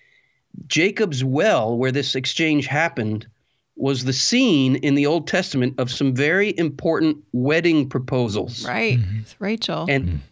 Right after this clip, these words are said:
Speaker 1: this, exactly, this sets the stage for what's happening. And, and notice Jesus says to her, "Give me a drink." His thirst comes first.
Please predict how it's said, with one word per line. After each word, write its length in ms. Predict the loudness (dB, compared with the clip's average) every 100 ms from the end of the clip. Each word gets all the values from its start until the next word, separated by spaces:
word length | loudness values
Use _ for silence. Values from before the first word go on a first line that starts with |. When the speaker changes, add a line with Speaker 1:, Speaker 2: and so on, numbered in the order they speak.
| _
Speaker 1:
this, 400 | -2 2 2 0 -2
exactly, 600 | 0 2 2 0 0 -2
this 240 | 0 0
sets 320 | 0 0 0 -2
the 100 | -2
stage 720 | -4 -2 0 2 2 0 -2
for 120 | 0
what's 220 | 0 -2
happening. 680 | -2 0 0 0 -2 -2 -8 _ _ _ -20 -20 -20 -20 -20 -20 _ -2
And, 200 | 0 0
and 200 | 2 2
notice 300 | 4 4 2
Jesus 380 | 0 0 0 0
says 280 | 0 0 0
to 100 | -2
her, 400 | 2 2 0 -4 _ _ _ _ _ _ _ _ _ _
"Give 220 | 2 2 4
me 160 | 4
a 40 | 4
drink." 540 | 2 2 0 -4 -14 _ _ _ _ _ _ _ _ _ _ _ _ _ _ _ _ -14
His 440 | -2 2 2 0
thirst 440 | -2 0 0 0
comes 260 | -2 -2 -2
first. 640 | -2 -2 -2 -4 -8 -14